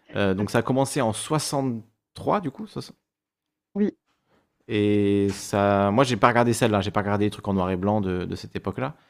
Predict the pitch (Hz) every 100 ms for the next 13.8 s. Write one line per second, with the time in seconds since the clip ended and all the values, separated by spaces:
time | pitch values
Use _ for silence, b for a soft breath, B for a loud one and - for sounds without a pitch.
0 | _ _ _ - 101 - 98 98 101 117
1 | 113 110 113 160 131 113 107 104 104 98
2 | 123 127 113 - 151 165 165 - 101 98
3 | 101 120 - 101 104 107 104 - 98 -
4 | 120 117 95 95 95 101 - 92 104 117
5 | 107 98 - 107 95 92 101 98 98 98
6 | - 90 87 - 92 92 - 95 90 90
7 | 82 101 107 107 _ _ _ _ _ 92
8 | 92 92 92 92 107 107 - 101 95 95
9 | 107 - _ _ _ _ _ _ _ _
10 | _ _ _ _ - 196 190 185 120 101
11 | 92 90 82 104 101 107 92 101 _ _
12 | _ _ _ _ _ - 208 233 170 185
13 | - 185 196 196 196 196 175 165